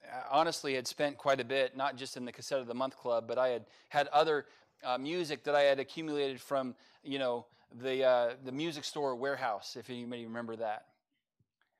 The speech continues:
And I had bought a bunch of that stuff, and, and I had it in my top drawer, and I was like, "Man, if you're really wanting me to get rid of this, this is gonna, this is gonna hurt."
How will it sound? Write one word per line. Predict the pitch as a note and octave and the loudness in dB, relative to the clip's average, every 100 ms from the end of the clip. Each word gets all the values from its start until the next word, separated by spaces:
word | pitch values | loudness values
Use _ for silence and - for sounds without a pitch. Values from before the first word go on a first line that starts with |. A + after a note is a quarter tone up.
| _ _ _ _ - | _ _ _ _ -2
And | D3 | 2
I | |
had | E3 C3 | 4 4
bought | D3 D#3 | 4 4
a | |
bunch | D3 D#3 - | 2 -2 -2
of | |
that | C#3+ D3+ | -2 -2
stuff, | - D3+ C#3+ D3 - | -2 2 2 2 -6
and, | B2 A2+ - _ _ - | -10 -10 -16 _ _ -6
and | B2+ | 0
I | |
had | D3 D#3+ | 2 2
it | D3+ | 0
in | D3 | 0
my | C#3+ C3+ A#2+ - _ _ - | 0 0 -4 -14 _ _ -4
top | D3 C#3+ A#2+ | 0 0 -2
drawer, | B2 C#3 C#3 C3+ | -4 -2 -2 -2
and | |
I | A#2+ | -4
was | A#2+ A#2 | -6 -8
like, | B2+ A#2 - | -6 -6 -6
"Man, | C#3 C#3 C3 C3 - | -10 -8 -8 -10 -16
if | D3+ D3+ | -18 -14
you're | D3+ G#3+ | -8 -6
really | F3 F#3+ E3 | -4 -4 -4
wanting | D3+ E3 | -4 -4
me | C#3+ | -8
to | C3 | -8
get | C#3+ B2 | -10 -8
rid | C3 D3 | -8 -8
of | B2 | -8
this, | A2+ A2+ - | -10 -8 -10
this | - - - | -10 -10 -10
is | C3+ | -10
gonna, | C#3 C3 A2 - | -8 -6 -6 -8
this | D#3 G3 | -12 -6
is | |
gonna | E3 | -6
hurt." | B2 F#3 A3 | -6 -10 -14